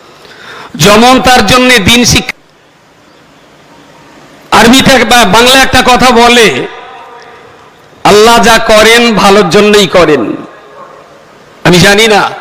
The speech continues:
কালকে থেকেই বলছিলাম, এর পিছনে নিশ্চয়ই আমাদের কোনো কল্যাণ রয়েছে। মাত্র চব্বিশ ঘন্টার ভিতরে এই কাজ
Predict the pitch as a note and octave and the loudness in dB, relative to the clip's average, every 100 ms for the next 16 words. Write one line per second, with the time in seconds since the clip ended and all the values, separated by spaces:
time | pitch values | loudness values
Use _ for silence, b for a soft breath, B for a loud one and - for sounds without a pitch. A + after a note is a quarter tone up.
0 | - - - - - - - - F3+ F#3+ | -18 -20 -20 -20 -20 -20 -20 -6 -2 0
1 | A3 E3+ G#3 A3 G3 G3+ E3+ G#3 G3 F3 | 0 0 0 0 0 0 0 0 2 0
2 | D#3+ F#3+ F#3+ F3+ - G#3 G3 F#3 - - | 0 0 -2 -2 -2 0 2 0 -2 0
3 | G#3 F#3+ F#3 F#3 E3 F3+ E3+ E3+ E3 F3 | 2 2 2 0 0 0 2 2 2 2
4 | E3 C3 F#2 - - - - - - - | 2 0 -2 -6 -14 -14 -20 -20 -20 -20
5 | - - - _ - - - E3 - F#3+ | -20 -20 -20 _ -20 -10 -4 -2 0 0
6 | G#3 F3 F#3+ G3+ G3+ G3 G#3 F#3 G3+ G#3 | 0 -2 -2 -2 0 0 0 0 0 0
7 | G3 F#3+ F#3+ G3 F#3+ - - | 2 0 0 0 0 -2 -6